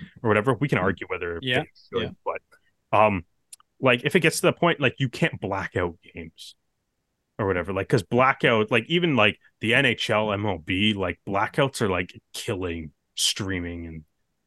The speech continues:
Speaker 1: viewership
Speaker 2: Mm-hmm,
Speaker 1: numbers for
Speaker 2: yeah.
Speaker 1: those leagues. Like, there can't, like, this, the M L R as a league, like, even if, if you have a paid subscription service, like, you can't black out games.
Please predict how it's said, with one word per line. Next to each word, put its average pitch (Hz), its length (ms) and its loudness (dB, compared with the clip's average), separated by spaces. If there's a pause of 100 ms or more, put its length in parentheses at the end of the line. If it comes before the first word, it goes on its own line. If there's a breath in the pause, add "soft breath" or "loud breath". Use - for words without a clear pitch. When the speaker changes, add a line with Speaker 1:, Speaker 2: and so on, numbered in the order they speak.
Speaker 1:
viewership 101 520 0
Speaker 2:
Mm-hmm, 113 160 -6 (100)
Speaker 1:
numbers 98 260 -10
for 117 140 -2
Speaker 2:
yeah. 87 100 -6
Speaker 1:
those 87 320 -10
leagues. 80 340 -8 (240 loud breath)
Like, 101 200 0
there 120 160 6
can't, 127 260 0
like, 107 200 -2
this, 117 280 2 (320 soft breath)
the 139 140 2
M 170 160 4
L 139 160 8
R 113 380 4
as 123 220 2
a 139 60 -2
league, 127 340 0
like, 101 180 0
even 123 200 2
if, - 160 -4
if - 140 -2
you 135 120 2
have 127 180 0
a 101 60 -2
paid 98 320 -2
subscription 98 540 -8
service, 123 400 -2
like, 90 140 -2
you 104 120 -4
can't 113 300 -4
black 90 380 -8
out 82 180 -4
games. 78 460 -12